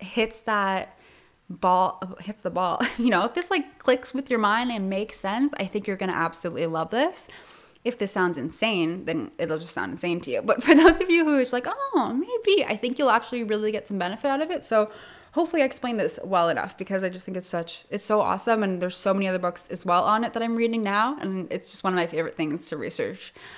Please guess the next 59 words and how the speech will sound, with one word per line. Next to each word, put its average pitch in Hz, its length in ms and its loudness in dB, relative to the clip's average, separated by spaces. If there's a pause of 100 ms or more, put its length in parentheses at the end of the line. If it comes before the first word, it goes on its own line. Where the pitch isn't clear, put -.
(200)
in 160 300 0
twenty 160 260 -4
twenty-one, 135 340 -4
apparently, 67 400 -10
because - 360 -14
it's 208 120 -16
just - 160 -10
super - 220 -10
cool. - 260 -4 (520)
Um, 180 240 -4
let 196 80 -8
me 202 60 -6
have 180 100 -10
a - 20 -14
sip - 200 -14
of, - 60 -18 (380)
sip, - 360 -12
a - 40 -12
little 240 140 -4
sip 254 220 -8
of 220 100 -6
all 202 160 2
my 208 140 -4
three 214 220 -4
drinks 202 280 -8
that 147 120 -2
I 147 40 2
have 190 200 4
here, 220 240 4
and 233 140 2
then 214 120 2
I'll 190 80 -2
be 202 100 -2
right 202 140 2
back. 226 360 -2 (160)
So, 233 560 8
like 208 220 4
I 220 100 4
said, 196 180 4
I'm 196 100 2
gonna 220 160 0
still 202 180 -2
be 190 80 -2
looking 185 240 0
at 190 60 -2
my 185 100 -2
notes 185 280 -4
for 190 100 -6
those 180 160 0
of 185 120 -2
you 185 100 -6
who 185 100 -6
are 185 100 -2
watching. 196 360 0
Hopefully 202 400 -2
it's 196 140 -6
not 202 140 -6
too 214 220 -2
weird, 202 320 0